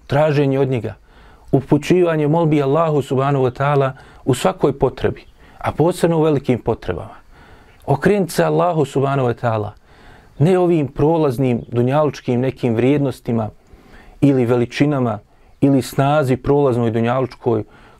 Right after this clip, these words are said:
koju danas ljudi imaju, a vidimo kako lako ostanu bez nje.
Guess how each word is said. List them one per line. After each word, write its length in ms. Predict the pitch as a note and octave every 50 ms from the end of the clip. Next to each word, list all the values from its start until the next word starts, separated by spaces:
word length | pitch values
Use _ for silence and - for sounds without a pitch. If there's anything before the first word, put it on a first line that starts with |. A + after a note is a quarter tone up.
| _ -
koju 440 | - F3+ F#3 F3 D#3 C#3 B2+ G#2 -
danas 400 | - C3+ D3 D#3 C#3+ B2 - -
ljudi 320 | B2 C#3+ D#3 D3 B2+ B2+ C#3
imaju, 380 | C#3+ C#3+ C3 C3 B2 G#2 - -
a 100 | - A#2+
vidimo 460 | B2+ C#3+ C#3 C3 B2+ B2+ A#2+ A2 - - - - _ - - _
kako 460 | - - D3+ D3 D3 - C3 B2 A#2+ - -
lako 560 | F#2 D2 B2 C#3+ D3+ C#3+ - - C3 A#2 A2+ - - - -
ostanu 440 | - B2+ C3+ - - - B2+ A#2+ A2+
bez 200 | G#2+ A2 G#2+ -
nje. 220 | A#2+ A2 G#2 G2